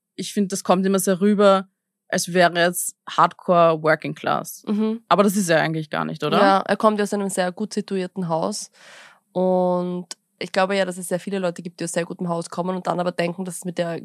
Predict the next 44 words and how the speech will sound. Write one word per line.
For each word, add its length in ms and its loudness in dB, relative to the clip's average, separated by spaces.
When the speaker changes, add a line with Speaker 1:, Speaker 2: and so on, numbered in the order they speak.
Speaker 2:
Agenda 400 0
nicht 180 -6
so 80 -10
gut 160 -10
fährt 460 -4
und 240 -4
deshalb 300 2
das 140 -2
so 80 0
ein 40 0
bisschen 240 -6
verstecken. 580 -6
Aber 220 -2
das 160 -4
tut 220 -6
er 120 -2
ja 140 -2
nicht. 420 -6
Also 140 -4
er 80 2
ist 160 -6
da 40 -10
sehr 180 -4
offen 440 -4
about 460 -4
it. 240 -6
Also 140 6
er 100 8
setzt 240 2
sich 140 -2
trotzdem 320 2
für 80 -2
Sachen 280 0
ein 160 0
wie 60 -2
Tax 320 -2
the 60 0
Rich 560 -4
und 180 -4
für 80 -8
leistbares 540 -4
Wohnen 320 -2
und 220 -6
für 380 -2